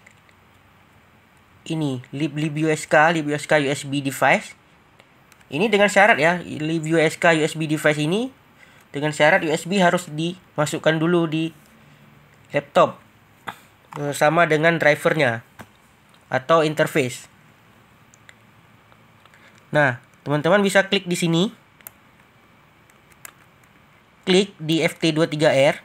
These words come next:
kemudian uninstall. Klik uninstall, delete, oke. Tunggu sebentar,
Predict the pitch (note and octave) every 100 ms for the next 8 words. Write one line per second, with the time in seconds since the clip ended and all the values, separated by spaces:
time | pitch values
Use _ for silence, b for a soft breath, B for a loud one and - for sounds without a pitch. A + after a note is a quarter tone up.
0 | - C3+ C3+ C3+ F#3 G3+ - F3 D#3+ F#3
1 | - B2 A2+ A#2+ _ _ _ _ _ D#3
2 | C3+ C#3+ D3+ - D#3 E3+ B3 - b b
3 | b b b _ _ _ _ _ _ _
4 | _ - B2+ D3 F#3 - _ _ _ _
5 | - C3+ - D#3 G3 B3+ _ _ _ _
6 | _ _ _ _ _ _ _ _ _ _
7 | _ _ _ _ - C3+ C3+ C3+ C#3 C3+
8 | F3+